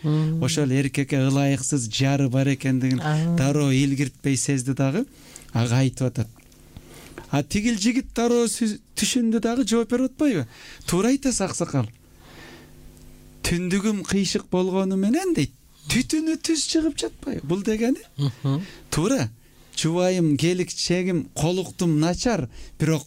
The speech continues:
Speaker 2: балдарым мыкты.
Speaker 1: Мм.
Speaker 2: Көрдүңүзбү?
Speaker 1: Мгм.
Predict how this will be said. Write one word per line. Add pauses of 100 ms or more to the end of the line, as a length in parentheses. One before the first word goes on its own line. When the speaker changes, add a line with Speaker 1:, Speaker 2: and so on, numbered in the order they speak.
Speaker 2:
балдарым
мыкты. (340)
Speaker 1:
Мм.
Speaker 2:
Көрдүңүзбү?
Speaker 1:
Мгм.